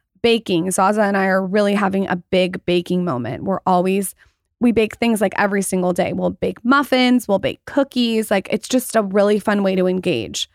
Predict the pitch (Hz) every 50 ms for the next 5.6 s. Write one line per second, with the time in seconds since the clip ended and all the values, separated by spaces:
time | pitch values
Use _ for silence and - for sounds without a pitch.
0 | _ _ _ _ _ _ - 233 240 240 240 233 240 220 254 240 226 226 220 208
1 | 208 208 202 196 202 202 196 196 196 214 208 196 196 - - 202 196 196 196 -
2 | 202 185 185 - - 202 185 190 185 185 - - 196 190 185 190 190 190 190 -
3 | - - _ _ _ _ _ _ _ - - - - 196 - - - - 247 240
4 | 247 269 262 - - 214 - - 190 190 - - - 226 226 - - 254 262 269
5 | - - - 269 277 277 285 302 339 349 339 -